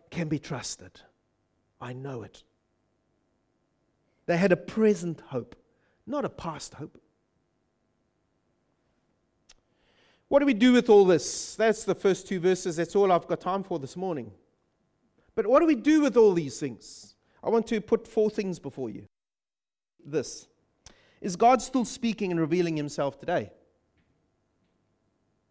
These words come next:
Listen to my answer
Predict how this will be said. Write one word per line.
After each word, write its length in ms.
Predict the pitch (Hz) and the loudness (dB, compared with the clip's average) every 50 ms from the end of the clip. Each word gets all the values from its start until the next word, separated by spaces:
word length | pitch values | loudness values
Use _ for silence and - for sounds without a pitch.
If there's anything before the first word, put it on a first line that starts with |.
| _ _ _ _ _ _ _ _ _ _ _ _ _ _ _ _ _ _ _ _ _ _ _ _ _ _ _ _ _ _ _ _ _ _ _ _ _ _ _ _ - | _ _ _ _ _ _ _ _ _ _ _ _ _ _ _ _ _ _ _ _ _ _ _ _ _ _ _ _ _ _ _ _ _ _ _ _ _ _ _ _ 2
Listen 300 | 175 208 202 226 226 214 | 2 2 2 2 -2 -2
to 100 | - 220 | -2 0
my 260 | 196 196 190 190 190 | 2 4 4 6 6
answer 400 | 196 196 196 - 175 147 135 113 | 4 2 2 0 0 0 0 -2